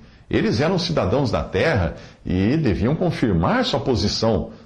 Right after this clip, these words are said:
sua posição terrena. Mas o cristão age de maneira diferente, porque o seu lugar não é aqui, no mundo. O cristão é cidadão do céu.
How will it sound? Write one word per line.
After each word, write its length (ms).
sua 220
posição 420
terrena. 720
Mas 400
o 60
cristão 440
age 220
de 80
maneira 340
diferente, 600
porque 240
o 20
seu 160
lugar 380
não 120
é 60
aqui, 460
no 120
mundo. 460
O 40
cristão 360
é 40
cidadão 360
do 80
céu. 480